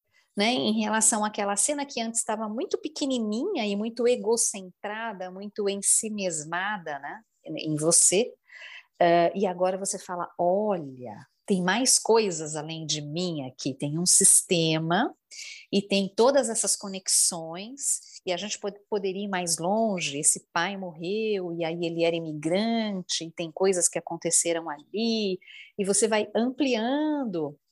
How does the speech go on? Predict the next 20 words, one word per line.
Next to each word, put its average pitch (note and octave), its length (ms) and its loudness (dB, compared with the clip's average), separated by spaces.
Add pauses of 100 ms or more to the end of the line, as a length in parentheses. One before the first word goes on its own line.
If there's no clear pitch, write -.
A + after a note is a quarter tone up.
(800)
E E3 120 -8
aí, D#3+ 240 -6
quando A3+ 260 4
o - 20 4
seu G3+ 220 4
pai, D#3+ 260 0
então, D3+ 460 -8 (460)
olha E3+ 420 4
pra C3 160 -10
você, F#3 560 0 (380)
agora F3 400 0
você G#3+ 200 0
já A3+ 180 -4
é C#4 140 -2
outra C4+ 460 -2
olhando D#3 380 -6
pro D3+ 120 -8
seu C#3 240 2
pai, - 320 -6 (540)
né? F3+ 300 0